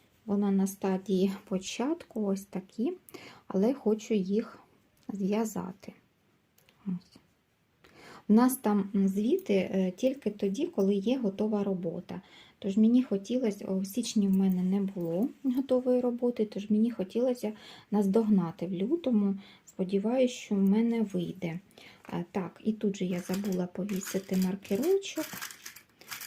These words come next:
Ем, давайте також отакий красненький.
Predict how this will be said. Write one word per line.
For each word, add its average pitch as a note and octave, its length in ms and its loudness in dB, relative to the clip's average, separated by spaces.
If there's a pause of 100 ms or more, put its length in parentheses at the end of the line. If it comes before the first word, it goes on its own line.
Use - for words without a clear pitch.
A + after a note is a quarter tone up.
(360)
Ем, A3+ 1200 0 (320)
давайте G#3+ 440 2
також F#3+ 480 -4
отакий G3 400 -8
красненький. G3 1080 -6